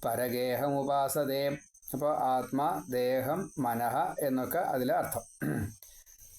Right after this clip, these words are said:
ആ, ഒന്നിനും പ്രാണോർജം ഇല്ലാണ്ടേ,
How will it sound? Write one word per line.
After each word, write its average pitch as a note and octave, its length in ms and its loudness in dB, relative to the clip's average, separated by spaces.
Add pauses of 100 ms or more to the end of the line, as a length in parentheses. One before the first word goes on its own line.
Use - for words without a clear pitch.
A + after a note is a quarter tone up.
(840)
ആ, - 20 0 (340)
ഒന്നിനും F3 480 0
പ്രാണോർജം D#3 580 0
ഇല്ലാണ്ടേ, D3 440 0